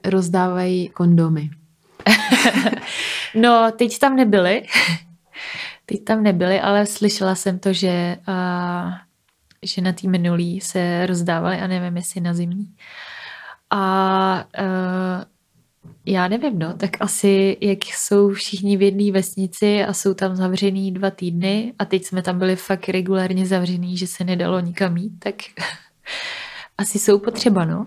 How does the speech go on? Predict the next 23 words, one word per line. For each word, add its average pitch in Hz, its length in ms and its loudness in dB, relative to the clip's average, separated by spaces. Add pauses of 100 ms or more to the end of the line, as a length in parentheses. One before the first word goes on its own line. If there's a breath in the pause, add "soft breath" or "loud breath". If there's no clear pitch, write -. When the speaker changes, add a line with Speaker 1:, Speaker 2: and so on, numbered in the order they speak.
(140)
Speaker 1:
Myslíš 196 360 2
si, 196 220 2
že 196 140 -2
v 202 60 -10
tom 196 220 0
právě 190 380 0
hrajou 190 500 2
nějaký 185 480 -2
jako 185 240 -2
hormony, 185 680 2
že 202 100 0
ty 180 140 -4
lidi 170 240 -2
jsou 175 260 -4
šťastný 190 720 -4
a 170 80 -2 (400 loud breath)
ty - 160 -6
endorfiny 180 1000 2
a, 180 60 0 (100)
a - 40 -6 (420)
další 185 560 0
hormony, 190 640 0 (520 loud breath)
tak 190 140 -2